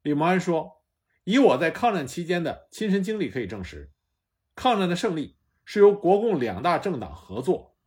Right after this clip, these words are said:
和人民团结争取来的。”李默安向记者陈述了忻口会战期间所经历的事实。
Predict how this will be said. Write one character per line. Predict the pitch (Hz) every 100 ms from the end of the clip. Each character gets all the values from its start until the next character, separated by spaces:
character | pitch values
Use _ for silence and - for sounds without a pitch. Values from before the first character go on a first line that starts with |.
| _
和 | -
人 | 151 151
民 | 202 202
团 | - 117 165
结 | 127 104 - -
争 | 220
取 | 190 -
来 | -
的。” | - _ _ _ _ _ _ _ _ _ _ _ -
李 | 175
默 | 190
安 | 254
向 | 240 208
记 | 233 185
者 | 110
陈 | 92 131 185
述 | 190
了 | 113 - _ _
忻 | - 226
口 | 139
会 | 170
战 | 156 113
期 | -
间 | 143 147 - _
所 | 101
经 | 92 170
历 | 160
的 | 139
事 | -
实。 | 92 - 85 90